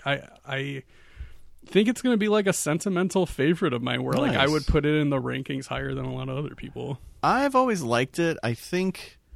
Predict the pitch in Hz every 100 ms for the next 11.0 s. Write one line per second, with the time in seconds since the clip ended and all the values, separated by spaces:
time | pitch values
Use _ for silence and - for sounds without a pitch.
0 | - - - _ _ - - 107 151 139
1 | 127 123 - 139 160 160 - 147 127 -
2 | 120 120 110 104 - - 110 107 104 101
3 | 95 92 - 85 67 95 85 80 78 143
4 | 123 127 - - - 85 85 - 85 90
5 | 90 90 92 - - - 73 82 80 80
6 | - - - 82 87 87 87 90 90 80
7 | 78 82 73 76 82 92 87 87 90 82
8 | 87 87 - 80 113 131 165 156 151 156
9 | 151 - 151 123 98 113 117 101 85 85
10 | 87 90 127 135 180 170 139 107 95 90